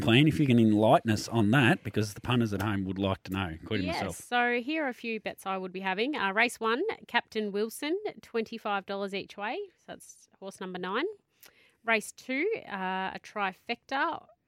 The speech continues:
Speaker 2: Um, probably just box it up, I think, one, three, and eight.
Speaker 1: Wow, one, three, eight box trifecta.
Speaker 2: Yep.
Speaker 1: Cold. Yep, beautiful. Like
Speaker 2: Try
Speaker 1: it.
Speaker 2: that.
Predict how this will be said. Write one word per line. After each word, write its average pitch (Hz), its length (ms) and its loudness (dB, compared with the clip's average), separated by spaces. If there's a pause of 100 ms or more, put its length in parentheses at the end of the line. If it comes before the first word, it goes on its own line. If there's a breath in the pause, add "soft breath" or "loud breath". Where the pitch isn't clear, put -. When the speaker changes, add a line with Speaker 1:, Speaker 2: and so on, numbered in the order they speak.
(120)
Speaker 2:
Um, 196 240 -10
probably 254 380 -4
just 185 260 -8
box - 240 -10
it - 80 -12
up, 180 160 -6
I 180 80 -6
think, 190 320 -8
one, 202 460 -2
three, 185 580 -8
and 180 320 -8
eight. - 300 -6 (460)
Speaker 1:
Wow, 110 460 0
one, 147 240 4
three, 139 260 0
eight 120 160 -2
box - 260 0
trifecta. 107 600 -4
Speaker 2:
Yep. 196 120 -12
Speaker 1:
Cold. 117 360 0 (160)
Yep, 117 220 2
beautiful. 127 420 2
Like 95 200 -8
Speaker 2:
Try 180 100 0
Speaker 1:
it. - 20 -2
Speaker 2:
that. 262 160 -2